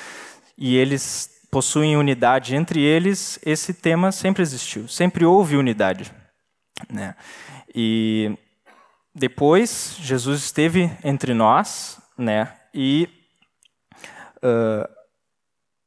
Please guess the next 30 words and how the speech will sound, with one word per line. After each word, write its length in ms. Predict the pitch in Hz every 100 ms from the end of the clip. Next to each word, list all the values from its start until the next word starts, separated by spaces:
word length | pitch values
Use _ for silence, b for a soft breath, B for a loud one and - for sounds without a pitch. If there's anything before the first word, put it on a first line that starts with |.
| _ _ _ _ _ -
Jesus 800 | 135 127 127 165 175 - - -
esteve 320 | 147 - 139 139
entre 220 | 143 127
nós 520 | 113 113 175 - - - _
e 400 | 151 160 190 - _ _ _ _ -
ele 280 | 170 202 214
pediu, 880 | - _ _ - 202 131 160 226 226 - - _
né, 320 | - 113 110 113
diversas 680 | 120 110 123 139 175 143
vezes, 440 | 113 123 151 147 127
orou, 380 | 120 120 160 185
chegou 380 | - - 123
a 60 | 123
orar 160 | 123 123
ao 160 | 156
Pai 360 | - 127 135 156 B B B B B B _
para 140 | 131
que 140 | 127 143
nós 280 | 123 123 -
fôssemos 560 | 135 - 131 131 110
um, 220 | 123 139
como 340 | 156 135 123 117
ele 300 | 117 127 127
é 160 | 110
com 300 | 113 - 107
o 40 | 101
Pai, 360 | - 110 120
com 160 | 117 107
o 40 |
Espírito. 680 | 104 - - 120 135 - 156